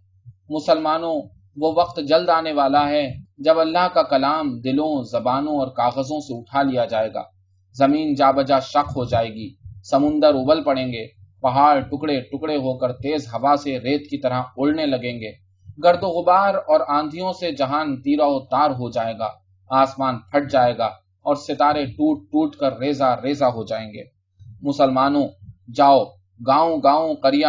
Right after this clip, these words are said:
قریہ، شہر شہر لوگوں کو خبردار کر دو کہ انسان من حیث القوم توبہ و استغفار کر لے،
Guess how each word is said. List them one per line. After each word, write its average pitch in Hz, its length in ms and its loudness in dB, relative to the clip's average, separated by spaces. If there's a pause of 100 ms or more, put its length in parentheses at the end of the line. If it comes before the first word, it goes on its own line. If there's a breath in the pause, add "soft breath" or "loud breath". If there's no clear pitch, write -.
(140)
قریہ، 131 240 2 (240)
شہر 165 320 2
شہر 160 340 0
لوگوں 139 420 -2
کو 135 120 -4
خبردار 120 540 0
کر 131 200 0
دو 143 220 -4 (400)
کہ 156 120 -2
انسان 147 640 2
من 156 160 -2
حیث 143 280 -2
القوم 139 500 0
توبہ 139 420 4
و 131 120 4
استغفار 120 540 0
کر 127 200 0
لے، 139 220 0